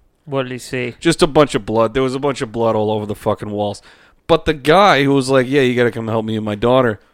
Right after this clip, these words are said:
Speaker 2: he wasn't reacting to it at all. He just kept going straight down the hallway. And he came to, uh, the, the two came to a doorway, and they opened it.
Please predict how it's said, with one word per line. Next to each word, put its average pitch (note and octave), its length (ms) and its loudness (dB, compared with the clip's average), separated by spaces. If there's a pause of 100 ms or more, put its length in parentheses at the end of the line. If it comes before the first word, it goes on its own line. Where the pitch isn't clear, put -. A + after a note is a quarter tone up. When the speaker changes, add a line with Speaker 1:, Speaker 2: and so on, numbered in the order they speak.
(580)
Speaker 2:
he F3+ 180 -4
wasn't E3+ 280 2
reacting D3 320 2
to C3 140 2
it A#2 80 2
at A2 80 0
all. G2+ 180 2
He G#2+ 120 -6
just A2 260 -8
kept - 320 -6
going G#2+ 220 -6
straight B2+ 300 0
down B2+ 200 2
the B2 60 -2
hallway. A#2 520 0 (840)
And A#2+ 300 -4
he A#2 340 -8
came C3 360 -6
to, C3 440 -2
uh, A#2+ 300 0
the, A#2 240 -2
the A#2 140 -8
two C3+ 320 -2
came B2 320 -4
to A#2+ 240 -4
a A2 100 0
doorway, A#2 800 2
and A2 180 -6
they A2 100 -2
opened A#2+ 320 2
it. B2 160 0